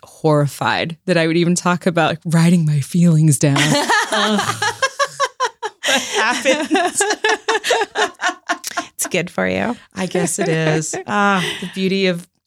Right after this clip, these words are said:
Speaker 1: forty-something.
Speaker 2: Right.
Speaker 1: <laughs>
Speaker 2: Beauty of growth. <laughs>
Speaker 1: All right. So that's the on the mat, the off the mat. And don't be a stranger, friends. We would love to hear how, if you've hit a plateau, how you worked through that.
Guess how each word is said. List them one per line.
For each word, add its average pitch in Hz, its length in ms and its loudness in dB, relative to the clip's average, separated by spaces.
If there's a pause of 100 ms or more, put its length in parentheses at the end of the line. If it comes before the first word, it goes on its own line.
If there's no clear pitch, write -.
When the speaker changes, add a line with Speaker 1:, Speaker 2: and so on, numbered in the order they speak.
(180)
Speaker 1:
forty-something. 170 880 -2
Speaker 2:
Right. 262 300 0
Speaker 1:
<laughs> 254 380 2
Speaker 2:
Beauty 220 240 2
of 226 120 -4
growth. - 460 -2
<laughs> - 1500 -6
Speaker 1:
All 202 120 2
right. 214 260 2
So - 100 0
that's 190 200 0
the - 180 -4
on 202 180 2
the 202 60 -2
mat, 190 380 0
the 175 100 -8
off 175 260 0
the - 60 -10
mat. 165 400 -2 (540)
And 190 460 0 (300)
don't 262 260 0
be 254 160 0
a 240 40 -2
stranger, 208 520 0
friends. 185 640 -2 (240)
We 165 100 4
would 165 140 4
love 156 180 0
to 170 80 0
hear 156 240 0
how, 143 520 0
if 151 140 -10
you've 208 180 2
hit 180 120 0
a 143 60 0
plateau, 139 640 -4 (160)
how 165 140 -4
you 147 200 0
worked 127 300 -6
through - 140 -10
that. 104 240 -4